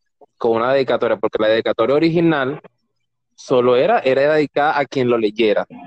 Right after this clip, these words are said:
Y así fue. Entonces, el diez de febrero de dos mil veintiuno fue que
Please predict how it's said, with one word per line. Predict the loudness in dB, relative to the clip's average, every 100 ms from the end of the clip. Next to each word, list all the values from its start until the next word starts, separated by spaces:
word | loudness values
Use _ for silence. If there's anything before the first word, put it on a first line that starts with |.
| -20 -20 -20 -20 -20 -20 _ _ _ _ _ _ _ _
Y | -2
así | -2 -6
fue. | -6 -2 0
Entonces, | 0 0 -2 0 -4 -6 _
el | -2 -2 -2
diez | 0 0 2
de | -2
febrero | 0 0 0 0 2
de | 2
dos | 0 -2
mil | -2
veintiuno | -2 -2 -2 -2
fue | -4 -6
que | -2 0 0